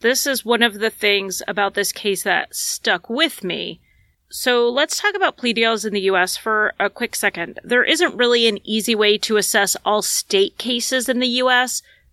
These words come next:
but looking at federal cases in two thousand thirteen,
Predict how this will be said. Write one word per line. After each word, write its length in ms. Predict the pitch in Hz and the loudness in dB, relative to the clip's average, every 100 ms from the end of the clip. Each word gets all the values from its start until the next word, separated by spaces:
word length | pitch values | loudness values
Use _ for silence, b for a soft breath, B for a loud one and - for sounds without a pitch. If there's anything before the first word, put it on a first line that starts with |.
| _ | _
but 160 | 247 240 | 0 2
looking 400 | 240 311 403 381 | 0 0 2 0
at 160 | - | -2
federal 520 | - - 220 233 247 | -14 0 2 4 2
cases 640 | 247 254 240 - 254 247 226 | 0 0 0 2 2 2 -2
in 220 | - 214 208 | 0 0 0
two 180 | 233 | -4
thousand 380 | 226 220 220 208 | 0 0 0 -2
thirteen, 800 | 220 214 - - 214 214 226 | 0 0 -2 -4 0 2 0